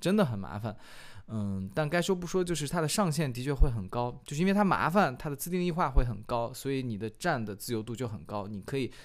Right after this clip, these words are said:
如果你有能力和有耐心，你就可以建得会很好。那这个以后可以有机会去和大家分享交流。嗯，最后发两个小的广子吧。嗯，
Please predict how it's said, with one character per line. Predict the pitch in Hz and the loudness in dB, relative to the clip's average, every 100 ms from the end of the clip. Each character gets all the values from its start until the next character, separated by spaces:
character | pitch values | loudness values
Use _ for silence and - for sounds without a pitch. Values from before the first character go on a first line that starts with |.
| - | -10
如 | 117 | -2
果 | 143 | 0
你 | 156 | 2
有 | 151 | 2
能 | 107 107 139 | 2 0 0
力 | 139 | 0
和 | 143 | -2
有 | 117 | -2
耐 | 143 127 | -4 -4
心， | 117 143 131 | -4 -6 -6
你 | 107 | -6
就 | 147 | -6
可 | 143 | -6
以 | 113 | -4
建 | 131 110 | -4 -4
得 | |
会 | 101 - | -4 -4
很 | 107 104 | -4 -6
好。 | 131 131 - - - - - | -6 -4 -6 -8 -12 -12 -12
那 | - | -6
这 | 127 | -2
个 | 127 | -2
以 | 104 | -2
后 | 123 | -2
可 | 113 110 | -2 -4
以 | 104 | -4
有 | 95 | -4
机 | 92 110 | -6 -4
会 | 107 - | -4 -4
去 | - 101 | -8 -8
和 | 101 | -6
大 | |
家 | 104 | -4
分 | 104 131 135 | -4 -6 -6
享 | 123 | -10
交 | 107 123 131 | -6 -4 -4
流。 | 120 - - - - - - - - - | -6 -10 -16 -18 -20 -20 -20 -20 -20 -10
嗯， | 123 120 | -2 0
最 | 120 190 | 4 4
后 | 180 | 4
发 | 185 | 4
两 | 185 123 | 4 4
个 | 123 120 117 | 2 2 0
小 | - - - 104 | -2 -2 0 0
的 | 117 | -2
广 | 143 107 101 | -2 -4 -4
子 | 123 | -2
吧。 | 123 101 - - - - | -2 -2 -6 -16 -18 -10
嗯， | 117 104 101 92 | -4 -2 -2 -6